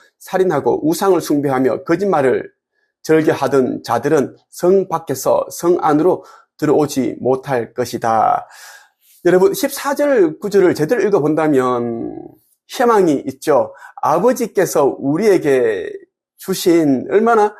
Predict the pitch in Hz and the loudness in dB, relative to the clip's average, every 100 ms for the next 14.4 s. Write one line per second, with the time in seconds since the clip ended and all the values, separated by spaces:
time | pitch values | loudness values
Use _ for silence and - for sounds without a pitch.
0 | - _ - 147 170 175 156 156 - - | -20 _ -6 -2 -2 -2 -2 -2 -8 -2
1 | 139 143 123 87 - _ _ 113 - 156 | 0 4 4 2 -4 _ _ -6 0 0
2 | - _ _ - - - 139 202 240 240 | -2 _ _ -20 -16 -2 0 2 2 2
3 | 196 151 143 135 117 - - _ _ _ | 0 0 2 2 0 -4 -14 _ _ _
4 | _ - 135 190 165 151 143 139 - - | _ -2 2 2 2 0 -2 -4 -4 -4
5 | 139 123 113 127 151 170 147 - - 170 | -2 0 0 0 -2 0 0 -2 -6 -10
6 | 160 139 117 - _ - 170 196 254 - | -4 0 -2 -4 _ -6 -2 -2 -4 -2
7 | 170 170 190 - - _ _ 165 180 190 | -2 0 0 0 -10 _ _ 0 2 2
8 | 180 135 139 123 120 175 180 196 214 - | 0 -2 0 0 -4 0 2 2 -4 -8
9 | - - 127 - - - - - _ 214 | -6 0 2 2 0 -6 -20 -20 _ 0
10 | 214 196 190 127 - - _ _ _ _ | 2 4 4 2 -4 -18 _ _ _ _
11 | _ _ _ _ 196 190 240 240 202 240 | _ _ _ _ 0 2 4 2 0 -4
12 | 226 208 220 196 190 - 127 143 135 120 | -2 -2 -4 -6 -6 -4 -4 -2 -2 -2
13 | 123 - - 185 214 240 175 170 120 127 | -2 -2 -2 0 -2 -2 -4 -4 -2 0
14 | 135 127 - - | 2 2 0 -4